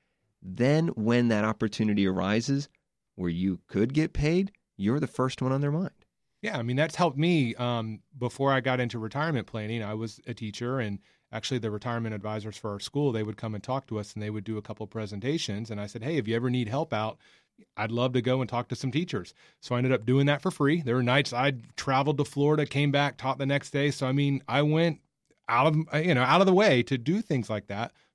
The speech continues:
Speaker 2: but they saw that. And then a couple of years later, a job was open in that company, and they hired me to do it. But it was because they saw those things that I could offer them and saw, "Okay, he can help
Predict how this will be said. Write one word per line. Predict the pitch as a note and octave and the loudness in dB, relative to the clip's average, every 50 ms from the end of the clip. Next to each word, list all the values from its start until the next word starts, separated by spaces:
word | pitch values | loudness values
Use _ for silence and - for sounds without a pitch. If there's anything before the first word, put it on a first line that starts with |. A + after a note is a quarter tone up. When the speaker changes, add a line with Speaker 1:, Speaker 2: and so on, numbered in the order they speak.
| _ _ - | _ _ -4
Speaker 2:
but | B2+ B2 A2+ | -4 -2 -2
they | A2+ A#2 B2 | -2 -2 -2
saw | A#2+ - - F3 G#3+ A3 | -2 -2 -2 -2 0 0
that. | C#3+ G2+ F#2 F#2+ G#2+ A2 - | -2 -4 -4 -6 -8 -10 -10
And | A2+ G#2+ | -10 -8
then | A2 G#2+ | -8 -8
a | G#2 | -8
couple | - A#2+ A2+ - A#2+ | -8 -8 -6 -4 -2
of | A#2 | 0
years | A#2 A#2+ A2+ G#2 | 0 0 -2 -2
later, | A2 A2 A#2 B2+ C#3 B2 | -4 -4 -2 -2 -2 -2
a | G2+ | -4
job | - - G2+ G2+ A2 G#2+ | -4 -4 -4 -2 -2 -2
was | A#2+ A2+ - | -2 -2 -2
open | - A#2 A#2 - C#3+ B2+ | -4 -4 -2 0 2 2
in | A#2+ A#2 | 2 2
that | B2 C3 C3+ - | 0 -2 -2 0
company, | - D3 D3 - E3+ F#3 A3+ B3+ - _ _ _ _ _ - | -2 -2 0 0 0 0 0 0 -4 _ _ _ _ _ -12
and | - A2+ A#2 | -8 -4 -4
they | A#2+ G#2+ | -2 0
hired | G#2 A2+ B2+ C3 B2 | 2 2 2 4 4
me | C#3+ D3+ | 2 2
to | D#3 E3 | 2 4
do | D#3+ G#3+ B3 | 2 2 2
it. | G#3+ C3 - _ _ | 2 0 -2 _ _
But | - A#2+ A2+ | -8 -4 -4
it | A#2 | -2
was | A#2 G#2+ - | -4 -4 -4
because | - A#2+ - - B2 B2 A2+ | -6 -6 -4 -2 -4 -2 -2
they | A#2+ A#2 A2+ | -4 -4 -4
saw | - - D3 D3+ D#3 C#3+ A#2+ A#2+ B2 - - _ _ _ - | -4 0 2 4 4 4 4 2 0 -4 -10 _ _ _ -6
those | B2+ B2+ A#2+ - | -4 -4 -4 -4
things | - C#3 C3+ B2 G#2 | -4 -4 -4 -4 -6
that | A#2 A2+ | -6 -6
I | A2+ A#2 | -8 -8
could | - A2+ G2+ - - | -8 -10 -12 -6 -2
offer | A2+ A#2 A#2 - - G#2+ G#2 | -2 -2 -2 -4 -6 -8 -8
them | G2 G#2+ C#3+ G#3 B3 A#3 B2+ G2 F#2 F#2+ A2 G#2+ _ _ _ _ _ - | -6 -2 0 2 2 2 2 0 -2 -6 -10 -12 _ _ _ _ _ -12
and | - A#2 A2+ G#2 | -10 -8 -8 -6
saw, | - B2 A#2+ A#2 | -4 -4 -2 -2
"Okay, | B2 - - A2 G2+ G#2+ | -2 -2 -4 -4 -4 -4
he | G2 - C3+ D3 | -2 -2 -2 -2
can | - C3 A2 | -2 -4 -8
help | F#2+ A2 C3 A#2+ - | -6 -4 -4 -4 -6